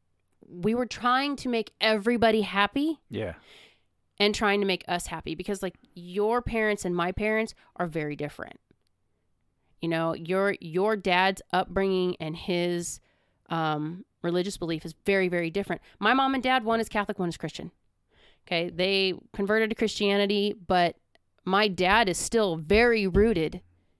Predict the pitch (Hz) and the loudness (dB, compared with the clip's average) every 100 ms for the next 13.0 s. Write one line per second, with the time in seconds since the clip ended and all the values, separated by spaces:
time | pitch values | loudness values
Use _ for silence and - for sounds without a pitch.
0 | _ _ - 196 190 - 202 185 - - | _ _ 0 2 2 2 4 4 0 -6
1 | - 180 180 170 165 160 180 220 269 - | -2 0 0 0 0 -2 -2 0 0 -4
2 | - - _ _ _ _ _ - 330 294 | -14 -18 _ _ _ _ _ 0 2 2
3 | 262 247 208 - 277 175 151 208 254 269 | 0 0 -2 -2 2 2 2 0 0 0
4 | - 196 196 208 226 - 185 - 190 175 | -4 -2 2 2 2 2 0 2 0 2
5 | 180 214 175 - - _ _ 101 101 90 | 2 2 2 -4 -12 _ _ -12 -10 -12
6 | _ _ _ - 220 208 190 - _ _ | _ _ _ -4 0 0 0 -6 _ _
7 | _ _ _ _ 175 226 233 202 - 180 | _ _ _ _ 0 2 2 0 0 0
8 | 208 240 220 185 185 175 175 - _ _ | 2 0 -2 0 2 2 0 -6 _ _
9 | _ - 202 175 175 208 196 - - 175 | _ -2 0 0 0 0 -2 -6 -8 -6
10 | 180 180 196 196 180 160 180 - - 190 | -2 0 -2 -2 -4 -4 -8 -10 -4 -2
11 | - 190 180 196 220 208 214 220 208 180 | 0 0 0 0 2 0 -2 -2 0 0
12 | 175 190 - 180 180 190 202 190 - 185 | -2 -4 -4 -2 0 0 -2 -4 -6 -8